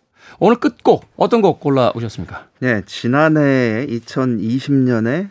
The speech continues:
Speaker 2: 그 넷플릭스를 통해서 이제 공개된 또 인상적인 음악 영화가 있었어요. 유로비전 송 콘테스트.
Speaker 1: 음.
Speaker 2: 어.
Speaker 1: 그거 재밌습니까? 저는
Speaker 2: 네, 파이어 사가 스토리라는 작품인데.
Speaker 1: 저는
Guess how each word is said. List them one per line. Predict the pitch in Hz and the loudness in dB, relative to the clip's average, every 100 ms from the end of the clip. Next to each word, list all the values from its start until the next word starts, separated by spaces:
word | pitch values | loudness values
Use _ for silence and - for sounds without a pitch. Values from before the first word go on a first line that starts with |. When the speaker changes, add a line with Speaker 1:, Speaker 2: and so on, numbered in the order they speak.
| - | -10
Speaker 2:
그 | 110 98 | -10 -6
넷플릭스를 | 98 - 165 160 - 143 135 123 | -6 -4 -4 -4 -4 -2 0 -2
통해서 | 131 123 113 | -2 -4 -2
이제 | 107 | -4
공개된 | 98 107 104 95 92 82 - - - _ - | -2 -2 -2 -2 -4 -4 -10 -20 -20 _ -12
또 | 107 95 90 87 - _ - | -6 -6 -6 -8 -14 _ -4
인상적인 | 113 120 113 104 101 | 0 2 2 2 2
음악 | 95 101 | 0 0
영화가 | 98 92 85 | 0 0 -2
있었어요. | 78 80 82 107 104 80 - | -6 -8 -6 -4 -6 -10 -2
유로비전 | 117 147 151 139 135 139 139 | 4 6 4 4 4 4 2
송 | 151 139 | 0 -2
콘테스트. | - 143 131 113 - 80 - - - - 131 | 0 -2 -2 -6 -6 -12 -14 -20 -20 -4 2
Speaker 1:
음. | 139 139 127 | 4 4 4
Speaker 2:
어. | 120 107 87 90 90 _ _ _ _ _ _ | 2 0 -4 -8 -14 _ _ _ _ _ _
Speaker 1:
그거 | - 135 | -6 -4
재밌습니까? | 117 170 - 131 120 | 0 0 2 0 0
저는 | 117 113 156 | 0 2 2
Speaker 2:
네, | 95 - | 0 -2
파이어 | 127 139 131 | 2 4 4
사가 | 123 120 | 0 0
스토리라는 | 113 - 117 110 104 98 87 78 _ - _ _ | -4 -2 0 0 0 0 -2 -6 _ -20 _ _
작품인데. | - - 110 98 92 135 87 - - | -16 -6 -2 0 0 0 -2 -8 -18
Speaker 1:
저는 | - 143 165 | -4 0 2